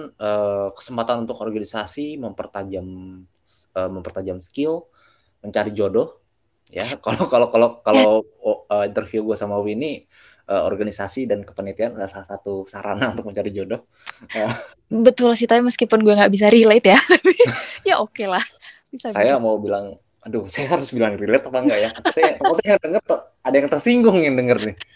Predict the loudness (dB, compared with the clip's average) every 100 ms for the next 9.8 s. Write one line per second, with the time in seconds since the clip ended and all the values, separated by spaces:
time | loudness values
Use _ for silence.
0 | -10 -8 -10 -12 -16 -18 -18 _ _ _
1 | _ -12 -10 -8 -10 -10 -12 -6 -2 0
2 | -2 _ 2 2 -2 -4 0 0 0 -14
3 | -16 -20 _ _ -20 -20 -20 -20 -14 -12
4 | -12 -18 _ 2 4 6 8 8 8 6
5 | 4 -2 -6 -6 -4 -6 -6 -6 -6 _
6 | _ _ _ _ _ _ -8 -8 -8 -8
7 | -8 -2 2 2 2 0 -2 -2 -6 -8
8 | -8 _ _ _ _ _ _ _ -8 -2
9 | -2 0 0 0 0 -4 -10 -16